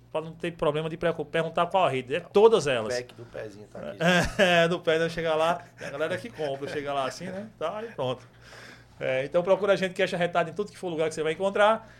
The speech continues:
Speaker 1: E agradecer ao Estúdio Arretado. Se você quer produzir conteúdo para a internet, especificamente podcast, tem um link na descrição também. Clica aí que a galera vai te mandar todos os planos, valores e tudo mais,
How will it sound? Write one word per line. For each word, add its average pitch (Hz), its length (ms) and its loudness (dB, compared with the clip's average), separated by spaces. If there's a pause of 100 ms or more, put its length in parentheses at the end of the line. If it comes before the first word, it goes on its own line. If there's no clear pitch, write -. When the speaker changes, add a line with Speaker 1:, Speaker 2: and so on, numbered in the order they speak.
(120)
Speaker 1:
E 190 80 2
agradecer 202 360 2
ao 196 100 2
Estúdio 220 280 -2
Arretado. 143 540 2
Se 139 120 -12
você 170 180 -8
quer 165 100 -4
produzir 139 280 -8
conteúdo 139 340 -10
para 165 200 2
a 170 40 -6
internet, 151 540 -4
especificamente 185 800 -6
podcast, 190 720 2 (520)
tem 143 100 -6
um 143 100 -4
link 143 140 -8
na 143 80 -4
descrição 143 400 -8 (100)
também. 180 380 -2
Clica 170 300 -6
aí 151 280 -4
que 160 100 -12
a 147 40 -6
galera 139 240 -6
vai 127 100 -6
te 127 80 -16
mandar 120 280 -6
todos 127 260 -10
os 113 100 -16
planos, 120 420 -10
valores 113 380 -8
e 117 60 -16
tudo 120 220 -14
mais, 113 440 -6